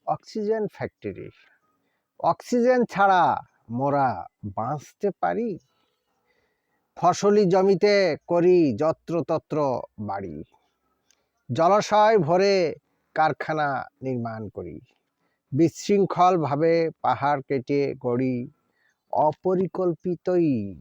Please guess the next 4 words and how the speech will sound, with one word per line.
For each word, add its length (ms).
ঝুঁকিপূর্ণ 1040
বসত 360
বাড়ি। 260
নদ 320